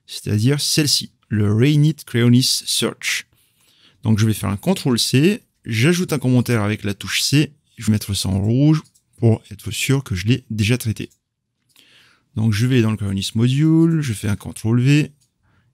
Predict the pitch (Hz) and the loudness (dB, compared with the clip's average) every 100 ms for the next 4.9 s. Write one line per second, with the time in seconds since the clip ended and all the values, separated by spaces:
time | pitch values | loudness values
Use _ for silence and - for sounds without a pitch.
0 | _ 101 113 - _ - 113 95 107 120 | _ -4 -2 -4 _ -4 -2 0 2 0
1 | 110 98 - 90 110 - _ _ _ _ | -2 -6 -8 -2 0 -2 _ _ _ _
2 | _ _ _ _ _ _ _ _ _ _ | _ _ _ _ _ _ _ _ _ _
3 | 117 110 101 107 123 - 104 101 139 135 | 0 0 2 0 -2 -6 -10 -4 0 0
4 | 104 101 - 107 120 123 110 - - | -2 -6 -6 -2 0 -2 -4 -6 -8